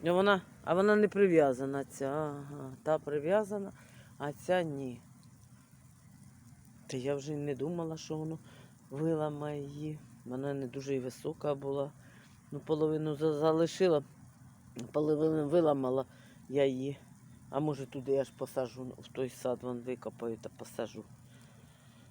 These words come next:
От так і живем.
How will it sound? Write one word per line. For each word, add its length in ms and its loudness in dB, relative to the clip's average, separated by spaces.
От 280 6
так 240 8
і 140 2
живем. 560 10